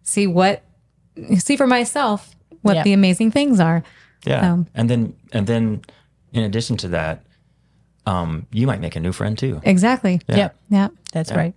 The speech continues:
Speaker 3: So,
Speaker 1: Yep.
Speaker 3: yeah, I think it's, it's really, it's just a bonus, you know? And I
Speaker 1: Yeah.
Speaker 3: think that it creates more, like I said, more unity that, and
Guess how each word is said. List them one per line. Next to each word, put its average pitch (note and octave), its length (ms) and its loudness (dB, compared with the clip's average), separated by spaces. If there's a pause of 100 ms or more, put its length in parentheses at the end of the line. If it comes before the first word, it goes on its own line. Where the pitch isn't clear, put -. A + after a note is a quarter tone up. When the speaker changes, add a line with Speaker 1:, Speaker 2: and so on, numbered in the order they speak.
(300)
Speaker 3:
So, E2+ 380 -8 (280)
Speaker 1:
Yep. G#3+ 140 -2 (460)
Speaker 3:
yeah, G#2+ 240 -4
I A2+ 60 -4
think B2 180 -2
it's, - 360 -10 (300)
it's - 220 -8
really, F#2 640 -2 (1080)
it's A2+ 180 -2
just A#2+ 200 -6
a G2 40 -4
bonus, D#2 540 -6 (220)
you D#2 100 -4
know? D2+ 240 -6 (520)
And G2 140 -2
I F#2+ 40 -2
Speaker 1:
Yeah. G#2+ 60 -4
Speaker 3:
think G2+ 160 -4
that F#2 120 -2
it E2+ 80 -6
creates F2+ 320 -6
more, F2+ 200 -4
like F2+ 160 -4
I E2+ 40 -6
said, D#2+ 220 -8
more F2 100 -2
unity E2+ 380 -2
that, D#2 240 -8
and D#2 360 -6